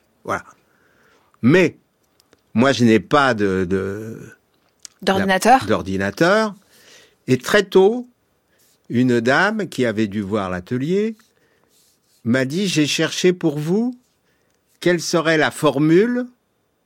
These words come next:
Speaker 1: qu'on inscrirait sur le nouvel acte de décès si vous alliez le chercher. »
Speaker 2: De votre père.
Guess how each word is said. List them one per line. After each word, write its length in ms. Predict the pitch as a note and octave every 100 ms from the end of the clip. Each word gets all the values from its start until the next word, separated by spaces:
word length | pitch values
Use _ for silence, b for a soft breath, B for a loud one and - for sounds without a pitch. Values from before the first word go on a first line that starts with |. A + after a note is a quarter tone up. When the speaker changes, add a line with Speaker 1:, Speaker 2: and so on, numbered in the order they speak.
| _ _ _ _ _ _ _
Speaker 1:
qu'on 360 | - C#3+ B2 B2
inscrirait 880 | C#3+ C#3 - - C#3+ A#2+ C3+ A3 B3 _ _ -
sur 340 | - D#3 D3
le 120 | D3+
nouvel 480 | E3 A3 G#3+ F#3+ E3+
acte 360 | E3 E3 - B2+
de 160 | A#2+
décès 560 | A#2 A#2+ A2 - B2+ F#3+
si 160 | -
vous 240 | C3+ C3 B2
alliez 380 | A2+ A#2 C3 C#3
le 100 | A2
chercher. » 300 | - - G#3+
Speaker 2:
De 60 |
votre 180 | A3 A3+
père. 320 | - F3+ -